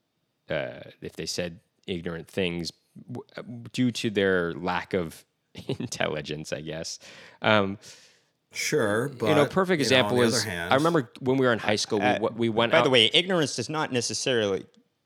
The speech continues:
Speaker 3: uh,
Speaker 2: Ignorance is different than, than, uh, lack of intelligence.
Speaker 3: Right.
Speaker 1: Sure, no,
Speaker 2: Again,
Speaker 1: I know.
Speaker 2: think we're
Speaker 1: Okay,
Speaker 2: getting into
Speaker 1: uh,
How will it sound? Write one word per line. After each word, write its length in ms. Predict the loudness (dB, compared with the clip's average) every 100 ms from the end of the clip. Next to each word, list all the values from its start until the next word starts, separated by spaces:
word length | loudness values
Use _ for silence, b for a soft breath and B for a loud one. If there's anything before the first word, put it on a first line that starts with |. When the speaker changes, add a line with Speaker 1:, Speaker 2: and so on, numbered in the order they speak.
| _
Speaker 3:
uh, 320 | -4 -2 -2 -2
Speaker 2:
Ignorance 420 | 0 0 2 2
is 80 | 0
different 300 | -2 -2 -2
than, 320 | -4 -6 -8 -10
than, 280 | -8 -8 -10 -14
uh, 320 | -12 -8 -8 -10
lack 320 | -12 -8 -8 -8
of 160 | -12
intelligence. 960 | -14 -20 -20 -14 -12 -12 -16 -18 -14 -6
Speaker 3:
Right. 140 | -4
Speaker 1:
Sure, 380 | -2 2 4 6
no, 160 | 6 6
Speaker 2:
Again, 120 | 6
Speaker 1:
I 100 | 6
know. 200 | 6 4
Speaker 2:
think 80 | 4
we're 40 | 2
Speaker 1:
Okay, 320 | 4 4 2
Speaker 2:
getting 260 | -4 -10 -8
into 100 | -4
Speaker 1:
uh, 260 | -2 -2